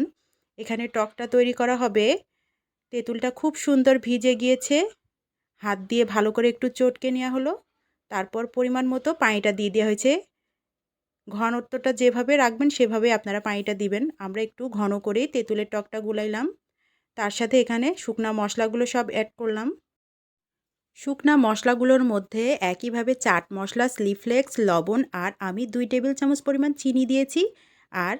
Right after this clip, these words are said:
হাফ চা চামচ পরিমাণ বিট লবণ অ্যাড করে টকটা তৈরি করে নিলাম। আপনারা আপনাদের পছন্দ মতো তৈরি করে নেবেন। এবার আমি এখানে একটা কড়াইতে দিয়ে দিয়েছি পরিমাণ মতো সরিষার তেল,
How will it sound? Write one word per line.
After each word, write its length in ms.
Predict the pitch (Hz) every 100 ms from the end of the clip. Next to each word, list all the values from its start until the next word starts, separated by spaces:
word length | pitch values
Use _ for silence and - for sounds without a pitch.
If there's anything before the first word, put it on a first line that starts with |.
| -
হাফ 240 | 202 180
চা 120 | 190 196
চামচ 300 | 214 220 -
পরিমাণ 360 | 247 247 254 311 480 _ _ _ _ _
বিট 180 | 196 196 208
লবণ 260 | 202 269
অ্যাড 240 | - 185 180
করে 240 | - 208 247 392
টকটা 320 | - 185 - 190
তৈরি 280 | 208 214 233
করে 200 | 254 262
নিলাম। 280 | 254 220 277 381 _ _ _ _ _ _ _ _ _ _ _ _ _ _ _ _ -
আপনারা 320 | 208 208 247
আপনাদের 340 | 262 214 214 233
পছন্দ 340 | 214 214 240 247
মতো 220 | 262 311
তৈরি 280 | 311 247 214
করে 220 | 214 208
নেবেন। 280 | 202 185 196 302 - -
এবার 260 | 202 196 254
আমি 240 | 269 220 311
এখানে 380 | 226 220 226 208 262 - _ _ _ _ -
একটা 340 | 214 220 240 240
কড়াইতে 520 | 233 214 226 233 247 247
দিয়ে 220 | 214 214
দিয়েছি 300 | 202 214 220 254
পরিমাণ 360 | - 240 240 247
মতো 220 | 233 233
সরিষার 400 | 254 240 220 254 254
তেল, 180 | 220